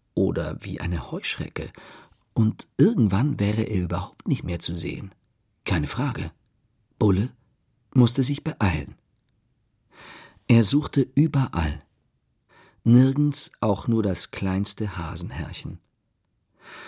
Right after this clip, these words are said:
Erschöpft setzte sich Bulle ins Treppenhaus, ganz oben, wo fast nie jemand vorbeikam, und bohrte in der Nase. Er konnte dabei mit dem Finger so ein bisschen das Gehirn kitzeln,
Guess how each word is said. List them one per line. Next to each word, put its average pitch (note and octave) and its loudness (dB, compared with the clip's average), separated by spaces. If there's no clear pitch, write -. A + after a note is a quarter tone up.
Erschöpft - -2
setzte F#2 -2
sich F#2+ -6
Bulle F#2 -4
ins F#2 -4
Treppenhaus, C#2 -8
ganz C3+ -4
oben, F2+ -4
wo E2 -4
fast - -4
nie F#2+ -4
jemand E2 -4
vorbeikam, E2 -8
und A2+ -6
bohrte D2 -4
in - -8
der F2 -6
Nase. D#2+ -12
Er F#2+ 0
konnte - -6
dabei F#2 0
mit F#2 -4
dem D#2 -6
Finger A#2 -2
so F#2 -2
ein D2+ -4
bisschen G#2 -4
das D2 -6
Gehirn F#2+ -6
kitzeln, - -8